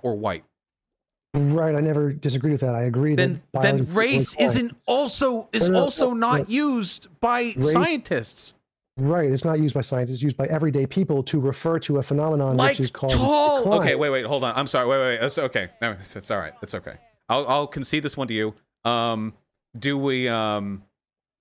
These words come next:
Speaker 1: um, are you still interested in talking about the, um, socialism?
Speaker 2: Sure.
Speaker 1: All right.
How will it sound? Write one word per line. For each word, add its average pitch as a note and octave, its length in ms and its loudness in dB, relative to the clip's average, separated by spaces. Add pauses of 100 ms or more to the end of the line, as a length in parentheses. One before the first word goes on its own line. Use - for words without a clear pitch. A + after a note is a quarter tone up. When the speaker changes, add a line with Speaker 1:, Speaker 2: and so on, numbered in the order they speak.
(500)
Speaker 1:
um, G#2+ 680 -4 (1080)
are C3 80 0
you B2+ 100 0
still C#3+ 260 -2
interested C3 500 -2
in A#2+ 60 -4
talking B2+ 360 -2
about A#2 440 -2
the, A2+ 260 0
um, G2+ 480 -4 (1500)
socialism? B2+ 600 -4 (1000)
Speaker 2:
Sure. E3+ 640 0 (340)
Speaker 1:
All G2+ 80 -8
right. F2+ 180 -8